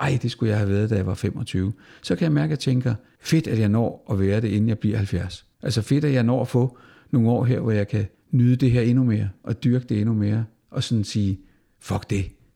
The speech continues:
jeg er tres, og det ser sådan her ud, og jeg skal sgu være her længe endnu, og jeg skal især være her som mig, uden frygt."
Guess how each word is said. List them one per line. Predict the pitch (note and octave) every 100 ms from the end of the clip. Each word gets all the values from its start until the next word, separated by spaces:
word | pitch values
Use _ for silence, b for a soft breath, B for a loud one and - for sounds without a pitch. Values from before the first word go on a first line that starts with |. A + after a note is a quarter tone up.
| -
jeg | A2+
er |
tres, | F#2 - A#2 -
og | G#2
det | F#2
ser | G2
sådan | F#2 G#2 G2+
her | G#2
ud, | F#2+ G#2 - _ -
og | G2+
jeg | F#2+
skal | - A2
sgu | -
være | G#2 F#2+ G#2
her | A#2+ G#2 - b
længe | - G#2+ A2+
endnu, | A2+ G#2+ A2 b b b b
og | G#3
jeg | G#2+ G2
skal | - F2
især | - B2+
være | G2 G2+
her | G#2+ G#2+
som | - F#2 F2+
mig, | G2 F2 F2+ - _ _
uden | G#2 G#2
frygt." | - F#2 -